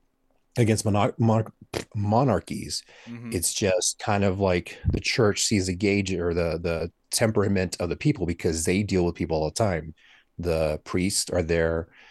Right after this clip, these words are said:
Speaker 1: doing, uh, s-, masses, all that whole nine. So they kinda get frontline view of what's going on.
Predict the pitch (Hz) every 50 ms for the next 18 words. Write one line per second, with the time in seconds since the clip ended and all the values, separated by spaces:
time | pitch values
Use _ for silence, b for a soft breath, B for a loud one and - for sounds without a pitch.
0 | B B B B - - 95 90 87 85 85 82 82 82 80 80 60 - - -
1 | - - - - - - - - 104 98 90 98 92 82 - 107 107 107 104 -
2 | - 110 101 104 98 98 - - - _ _ _ _ _ - - 95 95 95 92
3 | 90 - - 90 110 104 101 98 92 90 90 92 90 - 90 90 92 - - 98
4 | 92 92 90 87 - _ _ _ - - - - 113 107 90 98 92 90 85 82
5 | 90 87 80 78 76 - 76 73 80 104 127 107 80 76